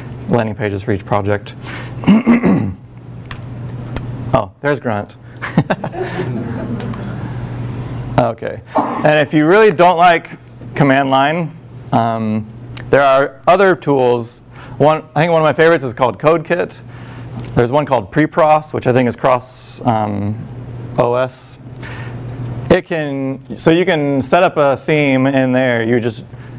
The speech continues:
normally would drag a theme into this app, a little applet, and it can set it up. And it can do a lot of the same things that Grunt and Gulp are, be, are doing as well. It can compile your sas, it can concatenate your files and minify them.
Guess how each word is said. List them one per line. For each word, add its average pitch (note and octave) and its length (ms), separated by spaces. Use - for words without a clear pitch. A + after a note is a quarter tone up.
normally D#3+ 300
would B2+ 160
drag C#3 280
a C#3 80
theme C#3 360
into B2+ 240
this A#2 200
app, B2+ 460
a C3+ 40
little B2 180
applet, C3 440
and A#2+ 200
it A#2+ 80
can A#2 140
set B2 200
it C3+ 60
up. D3+ 300
And C#3 140
it D#3 80
can F3 120
do E3+ 100
a D#3+ 40
lot D#3 120
of C#3+ 60
the B2 80
same C#3 240
things C3+ 380
that A2+ 200
Grunt B2 380
and A2 160
Gulp A#2 300
are, A2 100
be, G2 260
are A2+ 120
doing A2 260
as G2+ 80
well. A2+ 260
It G2+ 100
can G#2 360
compile B2+ 440
your A#2+ 160
sas, B2 800
it A#2 220
can G#2 420
concatenate A#2+ 560
your A2+ 100
files A#2 400
and G2+ 100
minify B2 420
them. A2+ 420